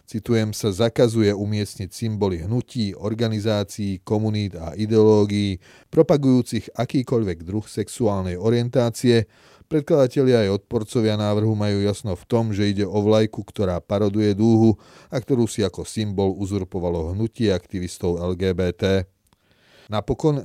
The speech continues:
návrh k tým úradom a inštitúciám, ktoré menuje zákon o štátnych symboloch, explicitne pridáva aj úrad verejného ochrancu práv. A bol to úrad Márie Patakijovej a predtým Jany Dubovcovej, ktorí tento symbol L G B T hnutia zväčša v čase pochodov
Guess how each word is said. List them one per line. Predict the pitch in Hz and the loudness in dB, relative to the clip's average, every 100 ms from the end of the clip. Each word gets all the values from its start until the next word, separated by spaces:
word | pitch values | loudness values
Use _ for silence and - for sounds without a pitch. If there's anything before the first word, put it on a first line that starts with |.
| 104 | -2
návrh | 113 107 107 - | -2 -2 -4 -12
k | - | -16
tým | - 147 147 | -4 0 0
úradom | 131 127 117 107 95 | 0 0 2 0 -2
a | 82 90 | -6 -6
inštitúciám, | 113 - 123 131 117 - 117 113 110 _ _ | -6 -6 -6 -4 -4 2 2 2 -2 _ _
ktoré | 165 127 | 2 2
menuje | 110 113 117 110 | 2 2 2 2
zákon | 101 104 - 101 | 2 0 0 -4
o | |
štátnych | 92 - 95 - 85 | -4 -2 -2 -4 -12
symboloch, | - 113 107 107 104 - | -8 -4 0 0 0 -6
explicitne | 127 - - 131 - 110 117 | -12 -10 -4 -4 -4 -8 -6
pridáva | 104 107 101 98 98 98 | -4 -2 0 2 2 2
aj | 98 | 0
úrad | 98 107 107 | 0 2 2
verejného | 90 95 101 101 101 101 | 2 0 0 0 -2 -2
ochrancu | 98 110 101 101 98 | -2 -4 -6 -6 -2
práv. | 110 110 104 101 - - - | 2 4 4 0 -6 -20 -8
A | 131 | 0
bol | 151 | 2
to | 147 156 | 4 4
úrad | 135 127 | 6 6
Márie | 113 110 107 85 | 4 2 0 0
Patakijovej | - 107 127 143 127 127 135 107 | -2 0 0 2 4 6 4 2
a | |
predtým | 120 113 - 113 | -2 -4 -2 -2
Jany | 110 113 | 0 0
Dubovcovej, | 107 120 117 113 117 98 95 | 0 2 2 4 2 2 2
ktorí | - 98 92 | -4 -6 -6
tento | 87 117 127 117 | -2 -4 -2 -4
symbol | - 120 110 101 95 92 | -4 -4 -2 0 2 0
L | |
G | 95 95 | 0 -2
B | 85 | -2
T | 82 92 87 | -6 -6 -6
hnutia | 98 120 - 113 | -4 -4 0 -2
zväčša | 95 95 - 90 | 0 -4 -4 -8
v | |
čase | - 92 87 | -8 -10 -6
pochodov | - 104 104 98 | -2 0 2 2